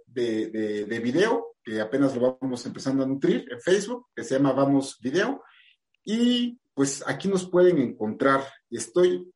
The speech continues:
para servirles y me dará mucho gusto saber de ustedes y de mis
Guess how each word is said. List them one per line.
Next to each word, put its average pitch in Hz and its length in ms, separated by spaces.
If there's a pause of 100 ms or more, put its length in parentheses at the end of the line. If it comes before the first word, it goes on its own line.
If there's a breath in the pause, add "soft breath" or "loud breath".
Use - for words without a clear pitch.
para 131 260
servirles 156 640
y 127 60
me 120 100
dará 127 320
mucho 156 480
gusto 127 260
saber 104 420
de 101 60
ustedes 135 520
y 123 100
de 113 80
mis 113 240